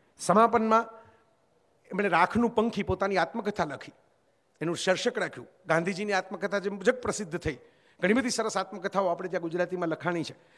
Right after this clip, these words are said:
આ આત્મકથા આપણે ત્યાં એટલી, એટલી બધી અત્યારે જાણીતી નથી થઈ, ત્યારે તો ખૂબ વંચાણી, પણ એ કથા એટલી બધી સરસ કથા. આવતીકાલે જેનું આમ સમાપન થવાનું છે લોકમિલાપ ભાવનગરમાં, એ મહેન્દ્રભાઈએ તો ઓફર કરી હતી કે ભાઈ હું આનું સંક્ષિપ્ત કરી દઉં આ કથાનું. અને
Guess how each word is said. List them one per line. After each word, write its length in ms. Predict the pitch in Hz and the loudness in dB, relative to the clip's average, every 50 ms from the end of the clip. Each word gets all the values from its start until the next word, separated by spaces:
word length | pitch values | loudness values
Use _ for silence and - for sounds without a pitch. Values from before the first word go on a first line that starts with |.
| - _ - | -14 _ 2
આ 100 | 175 180 | 4 4
આત્મકથા 420 | 185 - 202 196 170 180 - 202 | 4 2 -2 -6 -6 -2 -2 0
આપણે 260 | 175 160 - 196 202 | 0 0 0 -2 -2
ત્યાં 140 | 185 214 202 | 0 -2 -2
એટલી, 200 | 196 - 208 208 | -4 -4 -4 -4
એટલી 240 | 202 190 - 208 214 | -4 -4 -6 -6 -6
બધી 180 | 196 190 214 | -6 -6 -6
અત્યારે 400 | 214 170 170 - - 240 240 240 | -8 -8 -8 0 2 2 2 4
જાણીતી 360 | 220 196 220 233 247 240 240 240 | 4 4 4 4 4 2 0 0
નથી 180 | 240 233 240 | 0 0 0
થઈ, 100 | - 226 | -2 -2
ત્યારે 240 | 208 202 175 180 202 | 0 0 0 2 0
તો 80 | - 190 | -2 -2
ખૂબ 260 | - 208 202 - 262 | 0 -2 0 2 2
વંચાણી, 340 | 226 214 - 214 170 151 143 - - - _ _ _ _ _ - | 2 2 2 0 0 -2 -4 -12 -16 -20 _ _ _ _ _ 0
પણ 100 | 196 190 | 2 4
એ 140 | 185 226 240 | 6 6 4
કથા 600 | 220 190 - - - 202 - - 233 202 143 - - - - - - _ - | 4 0 -4 -4 -2 2 4 6 6 6 4 2 -4 -14 -20 -20 -10 _ -8
એટલી 280 | 202 - - - 320 | -8 -6 -6 -8 -2
બધી 180 | 359 381 349 320 | 2 2 4 4
સરસ 300 | - - 247 233 - - | 4 4 2 2 0 -2
કથા. 200 | 220 208 - 180 | -2 0 2 2
આવતીકાલે 440 | 170 180 175 220 214 214 208 214 208 | 2 2 0 -2 -2 0 0 0 0
જેનું 440 | 165 202 202 214 214 208 208 190 - - - | 0 -2 -2 0 -2 -2 -2 -4 -8 -8 -6
આમ 220 | 180 180 190 175 | -6 -6 -6 -8
સમાપન 480 | 151 - 185 190 220 240 226 240 220 185 | -6 -2 2 4 4 4 4 2 0 -2
થવાનું 300 | 202 196 196 196 190 - | -2 0 0 0 -2 -2
છે 80 | 175 | -2
લોકમિલાપ 540 | 160 170 185 - - 196 202 196 185 151 135 | 0 0 0 -2 -2 -2 -2 -2 -2 0 2
ભાવનગરમાં, 520 | 147 156 175 190 190 170 160 139 120 107 - - _ _ _ _ _ _ _ _ _ - | 2 2 2 2 0 -2 -4 -4 -6 -12 -16 -20 _ _ _ _ _ _ _ _ _ 6
એ 160 | 208 214 208 | 6 8 6
મહેન્દ્રભાઈએ 720 | 208 - 170 160 175 196 214 208 214 214 202 214 220 214 | 6 2 -2 0 0 0 2 0 0 2 2 2 2 2
તો 100 | 220 214 | 2 2
ઓફર 220 | 196 180 214 240 | 2 4 2 2
કરી 200 | 214 226 208 202 | 2 2 0 0
હતી 120 | 185 165 185 | -2 -4 -4
કે 100 | 180 175 | -4 -4
ભાઈ 100 | 180 175 | -2 -2
હું 120 | 180 185 | -2 -2
આનું 140 | 185 190 - | -2 -2 -2
સંક્ષિપ્ત 440 | - 185 202 - 269 302 - - 226 | -2 -2 0 0 0 0 -2 -4 -4
કરી 180 | 196 165 143 | -4 -4 -6
દઉં 140 | 123 110 - - _ _ _ _ _ _ _ _ _ _ - | -8 -16 -18 -20 _ _ _ _ _ _ _ _ _ _ -4
આ 60 | 170 | -4
કથાનું. 380 | 165 175 - 156 147 113 107 - - _ _ _ _ _ _ _ _ _ _ _ _ _ _ _ _ _ _ - | -2 -2 -2 -4 -4 -4 -8 -14 -20 _ _ _ _ _ _ _ _ _ _ _ _ _ _ _ _ _ _ 4
અને 260 | 226 277 294 254 | 6 6 6 6